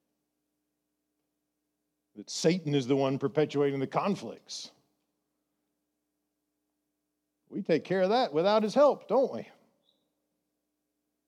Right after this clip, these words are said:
All he's gotta do is sit back and watch the church rip itself apart. The church that Jesus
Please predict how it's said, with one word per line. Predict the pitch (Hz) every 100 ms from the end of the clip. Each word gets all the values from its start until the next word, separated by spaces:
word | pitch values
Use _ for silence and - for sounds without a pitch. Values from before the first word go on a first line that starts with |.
| _ _ _ _ _ _ _ _ _ _ _ _ _ _ _ _ _ _ _ _ _
All | 123 143
he's | 143
gotta | 147 147
do | 143 135
is | -
sit | 180 170
back | 139 156 151
and | 156
watch | 165 175 147 - - - _ _ _ _ _ _ _
the | 127
church | - - 160 135 - - _ _ -
rip | 123 143 160
itself | 165 - - 127 127
apart. | 160 202 190 - _ _ _ _ _ _ _ _ _ _ _ _ _ _ _ _
The | 147
church | - 185 175
that | 180 139
Jesus | 170 190 175 175 151